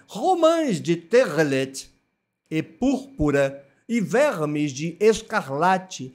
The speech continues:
trançado de ouro puro. E eles dão os sininhos no meio das romãs, sobre as saias da casula ao redor das romãs.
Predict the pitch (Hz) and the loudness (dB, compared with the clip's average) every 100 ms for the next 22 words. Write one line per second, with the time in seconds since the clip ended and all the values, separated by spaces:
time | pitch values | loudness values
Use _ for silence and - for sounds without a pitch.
0 | _ _ - 269 277 247 - 240 294 302 | _ _ 2 2 2 -2 -2 0 0 -2
1 | 302 277 254 247 262 269 277 - - - | -4 -4 2 6 6 2 -2 -6 -16 -2
2 | 226 269 208 139 135 - _ _ _ _ | 2 4 2 -2 -6 -14 _ _ _ _
3 | _ _ _ _ 170 180 190 143 214 269 | _ _ _ _ 2 4 2 2 4 4
4 | 277 262 254 - 220 233 220 - - - | 2 -4 -8 4 6 6 0 -14 -14 -2
5 | 339 359 359 359 214 143 139 - - - | -2 2 2 4 2 0 -2 -6 -16 -4
6 | 214 285 233 240 254 240 220 226 196 220 | 0 2 6 6 4 2 2 0 2 2
7 | 180 131 127 131 - - _ _ _ _ | 4 0 -2 -6 -14 -20 _ _ _ _
8 | - 160 147 160 165 - 208 240 185 143 | -8 -6 0 0 0 -2 0 0 0 -2
9 | 139 131 156 - 208 185 160 294 240 151 | -2 -2 -2 -2 -2 -2 -2 -2 0 2
10 | 135 139 170 170 170 175 247 185 262 277 | 2 0 2 2 4 2 2 2 2 2
11 | 143 131 143 120 135 156 135 123 127 - | 0 -2 -2 -2 0 0 0 -2 -6 -12